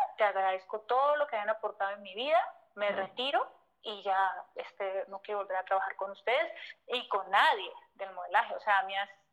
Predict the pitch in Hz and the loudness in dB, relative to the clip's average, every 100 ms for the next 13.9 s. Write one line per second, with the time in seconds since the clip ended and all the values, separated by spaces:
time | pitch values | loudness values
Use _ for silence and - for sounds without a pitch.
0 | _ 220 208 202 208 214 240 233 226 226 | _ -6 0 4 4 2 0 4 4 4
1 | 233 226 214 - 233 226 - 233 220 202 | 4 2 0 -10 -10 -10 -8 -8 -8 -12
2 | 196 214 247 - - _ _ _ 214 208 | -6 0 0 -2 -10 _ _ _ -10 -6
3 | 202 214 214 254 - 247 233 190 185 311 | -2 -2 2 0 2 -4 2 2 4 0
4 | - _ _ _ _ _ _ _ 214 214 | -2 _ _ _ _ _ _ _ -10 -10
5 | 214 240 233 - _ _ _ _ _ _ | -6 -4 -4 -8 _ _ _ _ _ _
6 | _ _ _ _ _ 220 214 - - - | _ _ _ _ _ -2 -2 0 -12 -14
7 | - _ 208 254 - - - - 202 185 | -18 _ -2 -2 -2 -6 -4 0 2 2
8 | - - _ _ _ _ 226 226 214 214 | -2 -14 _ _ _ _ -6 -4 -6 -6
9 | 214 185 - _ 214 208 202 208 202 214 | -8 -8 -14 _ -8 -8 -8 -2 -2 0
10 | 196 - 190 202 - - - - - _ | -2 -2 0 -2 -4 -16 -18 -18 -20 _
11 | 226 220 226 277 285 285 214 202 220 233 | 0 2 4 6 4 4 0 2 0 -2
12 | 240 254 330 523 - _ _ - 214 226 | 0 0 0 -2 -12 _ _ -14 -2 -2
13 | 214 220 214 220 247 254 247 240 - | 2 2 2 4 4 6 4 2 -2